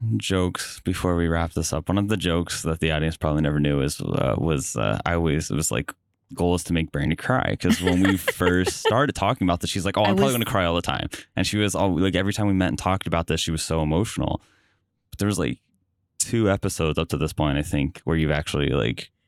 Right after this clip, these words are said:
Speaker 2: got really vulnerable.
Speaker 1: Yeah.
Speaker 2: I, I would, you know, and I think I was in that space where I kind of didn't know what was happening.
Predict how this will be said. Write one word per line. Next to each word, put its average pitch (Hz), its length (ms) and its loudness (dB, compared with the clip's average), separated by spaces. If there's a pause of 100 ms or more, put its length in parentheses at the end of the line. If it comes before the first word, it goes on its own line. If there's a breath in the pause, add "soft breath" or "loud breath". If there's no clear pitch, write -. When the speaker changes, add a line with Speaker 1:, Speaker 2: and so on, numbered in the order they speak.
(200)
Speaker 2:
got 139 280 0
really 160 260 0
vulnerable. 147 420 2
Speaker 1:
Yeah. 170 260 2 (400)
Speaker 2:
I, 226 240 0
I 226 140 2
would, 254 180 4
you 220 120 4
know, 196 160 6
and 196 120 4
I 190 100 0
think 220 420 2 (420)
I 202 120 0
was 185 180 4
in 190 120 6
that 175 220 2
space 196 480 0
where 160 420 2 (260)
I 170 260 0
kind 165 280 2
of 165 120 2
didn't 165 240 2
know 156 220 4
what 151 240 2
was - 160 0
happening. 160 840 2